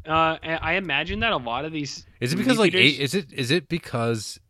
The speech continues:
Speaker 2: T and T or, or A T and T is just like, they need, they need your money?
Speaker 1: Yeah, I think
Speaker 2: Fuck.
Speaker 1: so.
Speaker 2: Yeah, July seventeenth.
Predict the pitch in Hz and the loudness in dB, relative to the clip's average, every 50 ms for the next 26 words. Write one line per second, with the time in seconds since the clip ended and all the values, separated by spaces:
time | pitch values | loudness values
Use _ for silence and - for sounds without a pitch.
0 | _ - - - 113 110 104 90 - - 95 90 92 95 101 - 101 107 110 110 | _ -12 -8 -4 -2 -2 -2 -4 -6 -10 -8 -8 -8 -8 -8 -6 -6 -8 -6 -6
1 | 101 101 - 135 143 160 - - 156 156 151 131 - 147 143 143 156 147 - - | -6 -2 2 2 2 2 2 0 -2 -2 -2 -2 -2 -2 -2 -2 -2 -4 -6 -8
2 | 113 101 - 113 - - 107 95 90 82 _ _ _ - 87 101 110 104 104 107 | -8 -6 -6 -6 -6 -6 -4 -4 -6 -6 _ _ _ -4 -2 -2 0 2 0 0
3 | 104 107 110 104 95 104 104 98 98 104 104 101 107 98 95 92 90 92 95 110 | -2 -4 -8 -6 -2 0 0 0 0 -2 -2 0 0 0 0 0 -2 -2 0 0
4 | 113 120 - _ _ _ _ _ _ _ _ _ _ - - - 269 330 320 - | -2 -4 -6 _ _ _ _ _ _ _ _ _ _ -20 -12 -8 -6 -6 -4 -4
5 | - - - 143 220 277 208 214 - - - - _ _ - - 156 165 160 - | -4 -4 -4 -2 2 4 4 2 2 -2 -8 -12 _ _ -10 -6 -6 -4 -4 -4
6 | 139 127 123 139 165 - - 185 156 175 160 - - 156 170 196 165 - - | -4 -4 -4 -4 -4 -4 -4 -4 -4 -4 -6 -6 -6 -6 -6 -6 -6 -8 -10